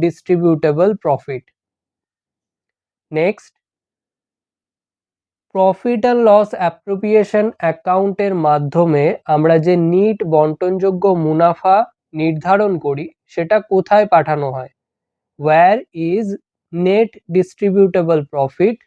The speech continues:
transferred? তো নিট বন্টনযোগ্য মুনাফা অংশীদারদের মূলধন খাতে বা অংশীদার যে চলতি হিসাব খাতে পাঠানো হয়। ইংলিশে বললে, "Net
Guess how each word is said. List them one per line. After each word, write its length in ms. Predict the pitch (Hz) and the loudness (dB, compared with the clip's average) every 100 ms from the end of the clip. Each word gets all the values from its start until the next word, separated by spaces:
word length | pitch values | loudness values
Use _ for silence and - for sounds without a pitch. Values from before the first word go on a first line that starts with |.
| _ | _
transferred? 720 | - 151 156 - - 127 131 _ _ _ _ _ _ _ _ _ _ - | -2 0 0 -4 -6 -6 -8 _ _ _ _ _ _ _ _ _ _ -4
তো 60 | 180 | 0
নিট 400 | 180 180 214 233 214 | 2 2 2 0 -2
বন্টনযোগ্য 840 | 175 175 180 208 208 208 214 196 | 0 2 0 -2 -2 0 0 0
মুনাফা 640 | 214 190 170 165 151 147 143 175 _ - | 0 2 2 2 0 0 -2 -2 _ -10
অংশীদারদের 840 | 165 180 180 214 202 208 196 214 196 | -2 -2 -2 -2 2 2 2 0 0
মূলধন 540 | 170 165 170 165 185 196 | -2 -2 -2 0 0 0
খাতে 360 | - 180 - 214 - _ - | -2 -6 -4 -8 -8 _ -8
বা 220 | 151 151 196 - _ 160 | 2 2 2 -2 _ -10
অংশীদার 560 | 165 170 208 196 202 185 | -10 -8 -4 0 0 2
যে 160 | 190 214 - | 2 2 0
চলতি 440 | - 196 202 196 226 | -2 0 2 0 -2
হিসাব 340 | 196 170 190 170 | 0 -2 -2 -2
খাতে 260 | - 156 208 | -2 -2 -2
পাঠানো 460 | 220 156 143 151 151 | 0 0 0 0 -2
হয়। 200 | 135 127 - _ _ _ _ _ - | -4 -8 -14 _ _ _ _ _ -6
ইংলিশে 440 | 156 160 175 202 175 | -2 0 0 0 0
বললে, 340 | 151 143 156 - _ _ _ _ _ | 2 2 0 -2 _ _ _ _ _
"Net 380 | 160 170 208 | 0 4 4